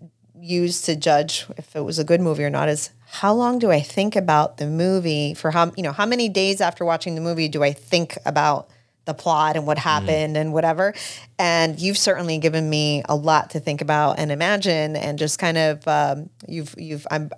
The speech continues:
Speaker 1: mind blown, I think is what I am in terms of like, oh wow, the bi-, the possibilities of A I. And I mean, you have my utmost admiration. Is there any closing advice or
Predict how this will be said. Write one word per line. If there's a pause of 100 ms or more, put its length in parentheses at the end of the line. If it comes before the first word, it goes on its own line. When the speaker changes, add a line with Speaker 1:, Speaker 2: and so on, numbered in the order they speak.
Speaker 1:
mind
blown,
I
think
is
what
I
am
in
terms
of
like,
oh
wow,
the
bi-,
the
possibilities
of
A
I.
And (500)
I
mean,
you
have
my
utmost (100)
admiration.
Is
there
any (360)
closing (200)
advice
or